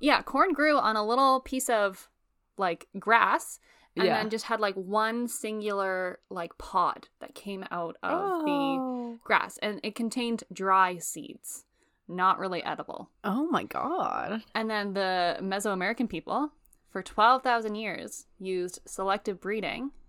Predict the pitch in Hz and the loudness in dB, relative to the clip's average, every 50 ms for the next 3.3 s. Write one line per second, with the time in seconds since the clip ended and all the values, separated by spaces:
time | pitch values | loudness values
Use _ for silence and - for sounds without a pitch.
0 | - - 196 190 180 175 180 185 185 - 190 175 - 185 185 185 180 180 175 180 | -18 -12 -10 -8 -6 -6 -6 -6 -8 -10 -10 -12 -8 -8 -6 -6 -4 -6 -6 -8
1 | - - 180 180 196 190 - 196 190 185 190 190 214 226 208 175 165 147 - 190 | -10 -12 -4 -2 -2 -2 -2 -4 -6 -2 -2 0 0 0 0 -2 -4 -4 -4 -4
2 | - - - - - - - 208 240 262 247 254 202 - 151 156 165 - - - | -6 -8 -12 -16 -20 -12 -6 -4 -4 -4 -2 0 0 0 0 -2 -6 -10 -6 0
3 | 269 247 190 - - - | 0 0 0 0 -4 -18